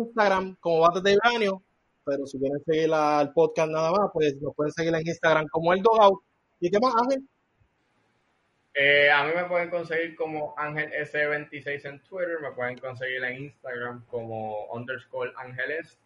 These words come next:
Speaker 2: y me pueden conseguir en Letterboxd como Ángel Esteban Serrano.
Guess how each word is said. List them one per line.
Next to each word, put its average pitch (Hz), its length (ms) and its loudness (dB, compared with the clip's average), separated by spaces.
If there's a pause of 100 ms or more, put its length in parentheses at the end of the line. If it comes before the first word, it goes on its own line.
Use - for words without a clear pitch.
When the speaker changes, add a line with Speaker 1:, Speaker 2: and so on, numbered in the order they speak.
Speaker 2:
y 180 100 -10
me 175 120 -8
pueden 165 280 -6
conseguir 160 680 -8 (160)
en 202 440 -12
Letterboxd 170 600 -6 (260)
como 117 680 -8
Ángel 117 240 -6
Esteban 113 340 -12
Serrano. 104 340 -20